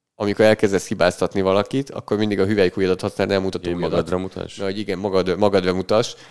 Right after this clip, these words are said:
Speaker 1: Én, hogy bedöltem a Pittsburgh Steelers
Speaker 2: <laughs>
Speaker 1: offense hype-nak, hogy a Kenny Pickett hype-nak
Speaker 2: Igen.
Speaker 1: bedöltem. Na, én magamra voltam a legmérgesebb, hogy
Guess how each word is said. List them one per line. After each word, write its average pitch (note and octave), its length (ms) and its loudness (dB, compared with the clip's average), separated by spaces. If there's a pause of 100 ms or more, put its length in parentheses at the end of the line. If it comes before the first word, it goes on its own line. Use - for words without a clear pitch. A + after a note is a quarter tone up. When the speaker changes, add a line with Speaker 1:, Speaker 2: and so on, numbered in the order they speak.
(260)
Speaker 1:
Én, B2 360 6
hogy A2 220 0
bedöltem A2+ 720 2
a G2+ 60 -2
Pittsburgh G#2 420 0
Steelers A2+ 400 2
Speaker 2:
<laughs> D#3 40 8
Speaker 1:
offense G2+ 560 -2
hype-nak, A2 680 0 (120)
hogy B2 140 2
a A#2+ 120 2
Kenny D#3 320 4
Pickett A2 320 -2
hype-nak A#2 440 4
Speaker 2:
Igen. B2 120 4
Speaker 1:
bedöltem. A#2+ 640 4 (300)
Na, B2+ 180 6
én C#3+ 100 8
magamra C#3 400 4
voltam A2+ 240 4
a B2+ 60 4
legmérgesebb, B2 840 2
hogy B2 140 0